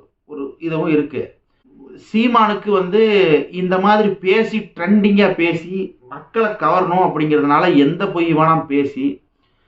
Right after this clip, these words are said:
எப்படி வேணாலும் ஒருத்தரை வந்து எவ்வளவு கீழ்த்தரமா வேணாலும் பேசி, அதை மூலியமா குளிர்காயறது உனக்கு வேலையா போச்சு. இப்போ அவன் அவன் வருஷ கணக்குல உழைச்சி மக்களுக்கு நல்லது செஞ்சு நல்ல பேர் வச்சுக்கிட்டு இருப்பான். அரசியலுக்கு இவன் வந்த உடனே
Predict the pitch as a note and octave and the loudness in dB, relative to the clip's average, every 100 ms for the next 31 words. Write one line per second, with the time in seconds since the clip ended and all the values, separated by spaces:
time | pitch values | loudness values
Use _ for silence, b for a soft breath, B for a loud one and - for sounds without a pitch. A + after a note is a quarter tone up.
0 | _ - D#3 - G3+ G3 F#3+ G#3 G#3+ G#3+ | _ -12 -10 -4 0 2 4 4 4 2
1 | G3+ F#3 E3 D#3+ D#3 D#3 D3+ D#3 F3 E3+ | 0 0 0 0 0 0 0 2 2 2
2 | F3 F#3+ F3+ F#3+ G3+ G3 F3+ F3 F3 F3 | 2 2 0 -2 0 0 0 2 4 4
3 | E3 D#3+ F3+ F#3 D#3+ D3 C3 C#3 D#3 D3+ | 2 2 2 0 0 -2 -2 -4 -4 -2
4 | F#3 F#3+ D#3 C3 C3 C3+ C#3+ D#3+ E3 F3 | 0 2 2 2 2 0 0 0 0 -2
5 | D3 D#3 D3 C#3 C3 C#3 D3 A2+ G#2+ A2 | -2 -2 0 0 0 -2 -4 -6 -8 -4
6 | A2+ G#2 F#2+ - _ _ _ _ _ _ | -2 -2 -8 -18 _ _ _ _ _ _
7 | _ _ _ D#3 F3 D4+ A#2+ G2+ - _ | _ _ _ -4 0 2 0 -2 -10 _
8 | _ _ - C#3+ F3 G3 G#3 D#3+ D#3 G#3+ | _ _ -14 -6 -2 0 2 2 2 0
9 | F3+ F#3+ G3 E3+ D3+ D#3 - E3+ F#3 - | 0 -2 0 2 2 2 -2 0 2 0
10 | - C3 C#3 G3 F#3+ F3 C#3 C#3+ E3 D3 | -4 -10 -6 -2 0 0 2 2 2 0
11 | D3 C3+ D3 D#3 B2+ C3+ F#3 F3+ F#3 D#3+ | -2 -4 -2 0 2 2 2 2 0 2
12 | D3 D#3 C#3+ B2+ A#2+ A#2 - _ _ - | 0 -2 -8 -8 -8 -10 -14 _ _ -10
13 | F3+ A3+ G#3+ A3+ F3+ F#3 F#3 E3 F3+ A3 | -6 -4 0 0 0 0 0 2 2 4
14 | G3+ D#3+ C3 D#3 | 4 2 2 2